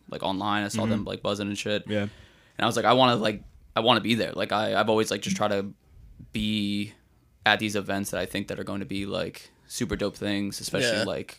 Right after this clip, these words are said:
Speaker 1: you know,
Speaker 2: Mm-hmm.
Speaker 1: looking years down the line. So I just fucking drove down to Murfreesboro. I never go down that way, an hour by myself, and just showed up. Um,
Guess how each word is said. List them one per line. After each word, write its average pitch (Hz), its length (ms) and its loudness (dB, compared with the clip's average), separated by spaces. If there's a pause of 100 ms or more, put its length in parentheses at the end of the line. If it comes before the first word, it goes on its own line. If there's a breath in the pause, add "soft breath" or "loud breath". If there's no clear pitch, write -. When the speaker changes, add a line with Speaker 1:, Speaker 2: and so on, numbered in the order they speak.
Speaker 1:
you 104 80 -4
know, 95 60 -2
Speaker 2:
Mm-hmm. 101 100 -2
Speaker 1:
looking 107 300 -4
years 101 180 -2
down 95 140 -4
the 98 60 -6
line. 98 380 -2 (560 soft breath)
So - 120 -8
I 107 80 -8
just - 160 -6
fucking 101 260 -4
drove 92 200 -2
down 107 120 -2
to 104 60 -2
Murfreesboro. 104 580 0
I 98 60 -2
never 104 260 0
go 110 120 -2
down 104 180 -2
that 101 180 -2
way, 104 200 0
an 92 120 -4
hour 104 300 2
by 104 160 0
myself, 107 500 0
and 101 160 -6
just 101 120 -4
showed 107 180 2
up. 110 260 2 (520 soft breath)
Um, 95 600 0